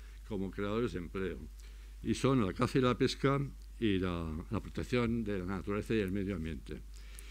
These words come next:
Y, eh, además es que tiene la coincidencia de que estas dos actividades, o estas dos futuras actividades, o nichos de creación de empleo, también se desarrollan sobre el suelo rústico.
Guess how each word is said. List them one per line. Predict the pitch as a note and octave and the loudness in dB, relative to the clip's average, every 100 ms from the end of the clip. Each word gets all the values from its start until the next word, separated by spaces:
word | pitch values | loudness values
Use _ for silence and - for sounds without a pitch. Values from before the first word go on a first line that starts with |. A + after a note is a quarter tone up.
| - - - - | -14 -14 -12 0
Y, | A#2 A2+ | 6 8
eh, | G#2+ G#2+ G2 G2+ - | 8 6 6 2 2
además | A#2 A#2 C#3+ C#3+ | 4 4 4 2
es | - | 2
que | C#3+ | 0
tiene | A#2+ C#3 C#3 | 4 4 6
la | C3 | 6
coincidencia | B2 B2+ A2+ C3 A#2+ C3+ | 4 2 4 2 4 4
de | A#2+ G#2 | 4 4
que | F#2+ G2+ F#2+ - - - - | 2 2 2 -2 -10 -14 -10
estas | G2+ - G2+ F2 | -8 0 0 4
dos | B2 A#2+ - | 4 4 -2
actividades, | - - A#2+ B2 B2 B2 C4+ - - - - - - | -6 0 4 6 6 4 2 -2 -10 -14 -14 -14 -8
o | G#2 | -6
estas | - F2+ | -2 2
dos | A2+ G#2+ | 2 2
futuras | G#2+ A#2 A2 A2 | 0 2 2 0
actividades, | - A2 A2 A#2+ B2+ A3+ - - - - - - | 0 2 4 4 2 0 -8 -14 -14 -14 -14 -8
o | A2+ G2+ | -2 0
nichos | G2 G#2 A2 B2 G#2+ | 2 2 2 2 2
de | G#2 | 2
creación | G#2+ G#2+ B2 A2+ | 2 2 4 4
de | |
empleo, | G#2 A2 A2+ C#3+ - - | 4 4 4 2 -4 -4
también | F#2 A2+ C3+ | 2 4 4
se | - | 2
desarrollan | A#2 A2+ G#2 A2+ A#2+ | 0 0 2 2 2
sobre | B2 F#2 | 2 0
el | E2+ | 2
suelo | F#2+ F2 | 0 0
rústico. | F2 - D2 A#1+ | -4 -6 -8 -8